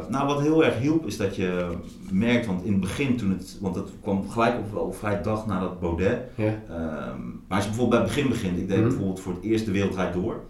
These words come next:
Speaker 2: Mhm.
Speaker 1: En waar ik ook te ver was gegaan, daar werd ik ook uitgekikt, maar goed, even los van dat. Maar toen werd ik voor het eerst geconfronteerd met online haat. En je bent als comedian ben je gewoon een pleaser.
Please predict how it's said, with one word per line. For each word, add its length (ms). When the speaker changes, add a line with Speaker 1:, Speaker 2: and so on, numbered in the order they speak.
Speaker 2:
Mhm. 120
Speaker 1:
En 640
waar 180
ik 60
ook 120
te 60
ver 220
was 180
gegaan, 240
daar 80
werd 160
ik 60
ook 120
uitgekikt, 460
maar 100
goed, 180
even 240
los 140
van 140
dat. 220
Maar 120
toen 220
werd 120
ik 100
voor 100
het 140
eerst 240
geconfronteerd 880
met 400
online 480
haat. 460
En 200
je 100
bent 320
als 200
comedian 500
ben 100
je 80
gewoon 200
een 100
pleaser. 420